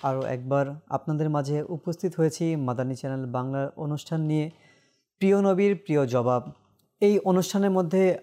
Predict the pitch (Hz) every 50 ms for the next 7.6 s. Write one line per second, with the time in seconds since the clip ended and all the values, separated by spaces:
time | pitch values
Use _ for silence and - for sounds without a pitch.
0 | - 160 147 - - 170 160 160 160 160 160 147 143 151 156 151 151 151 147 147
1 | 147 139 127 135 147 131 139 131 143 143 139 135 139 135 135 131 131 131 - -
2 | - 151 151 160 - 170 151 - - 156 151 151 - - 185 139 123 147 147 165
3 | 165 - 175 160 175 165 151 156 160 151 - - 170 165 214 190 185 180 - 185
4 | 160 - 156 143 139 151 - _ _ _ _ _ _ _ _ _ _ - 127 127
5 | 135 135 131 135 127 - 170 165 170 196 180 196 175 - 170 151 143 139 147 156
6 | 143 135 135 135 135 135 139 - 175 151 - - 185 170 180 170 156 143 123 131
7 | 131 - - 165 156 131 127 120 - 139 123